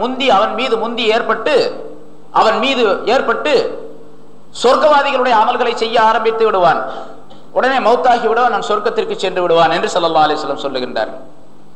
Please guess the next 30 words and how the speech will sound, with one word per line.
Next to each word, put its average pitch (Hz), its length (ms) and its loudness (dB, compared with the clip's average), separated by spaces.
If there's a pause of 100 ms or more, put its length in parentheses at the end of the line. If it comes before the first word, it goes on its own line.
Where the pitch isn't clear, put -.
(300)
ஆக 247 100 2 (160)
எப்பொழுதுமே 247 420 2 (200)
பயம் 269 320 2
என்பது 254 260 0
இருக்க 254 240 -2
வேண்டும். 185 240 -2 (720)
அதற்காக 233 340 4
வேண்டி 254 200 -2
ஸல்லல்லாஹு 226 280 4
அலைஹி 214 120 -2
வஸல்லம் 196 180 0
அவர்கள் 196 220 0
சொல்லித் 202 220 -2
தருகின்றார்கள். 160 500 0 (540)
நம்ம 196 100 2 (100)
தொழுகிறோம், 233 420 4
நோன்பு 220 200 2
வைக்கிறோம், 220 280 0
எல்லாம் 202 220 2
நல்லா 214 200 4
அமைச்சு, 196 240 -2
நான் 175 240 0
எந்த 180 140 0 (420)
தீமையும் 233 380 -4
செய்யல, 196 240 2 (120)
நான் 170 180 0
சொர்க்கவாதி 202 520 2
தான் 185 140 4 (320)
அப்படின்னு 220 340 2 (260)
எந்த 240 140 0